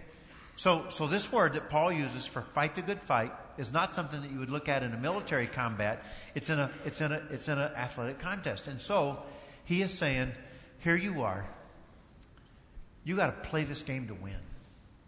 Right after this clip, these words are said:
I'm, I mean, you gotta be competitive. You gotta bow up. You gotta bring it. You gotta say, "You know what? I am not here to make a showing and leave. I'm here to win." Now,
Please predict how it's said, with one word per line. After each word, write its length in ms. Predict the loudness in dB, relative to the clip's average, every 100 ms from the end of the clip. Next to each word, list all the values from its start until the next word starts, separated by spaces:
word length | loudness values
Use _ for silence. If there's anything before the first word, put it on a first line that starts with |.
| -20 -20 -20 -20 -20 -20 -20 -12 -2
I'm, 160 | -2 0
I 80 | 2
mean, 180 | 2 2
you 100 | 4
gotta 200 | 4 4
be 120 | 0
competitive. 600 | -2 -2 2 2 2 -2
You 80 | 6
gotta 360 | 6 6 4
bow 240 | 6 8 10
up. 600 | 8 6 -2 -10 -14 -16 -4 4
You 80 | 8
gotta 220 | 8 8
bring 280 | 10 10 8
it. 100 | 2 4
You 100 | 8
gotta 220 | 8 6
say, 180 | 6 6
"You 80 | 10
know 80 |
what? 260 | 12 10 8 -2 2
I 120 | 6 8
am 240 | 6 8
not 260 | 10 10 10
here 460 | 10 12 12 12
to 140 | 10 6
make 200 | 6 4
a 60 |
showing 340 | 8 10 10 10
and 100 | 8
leave. 200 | 8 6 2 6
I'm 240 | 8 8
here 180 | 8 8
to 80 | 8
win." 340 | 8 8 8 4 -6 -12 -16 -18 -20 -20 -20 -20 -20 -20 -20 -20 -20 -20 -20 2
Now, 200 | 4 4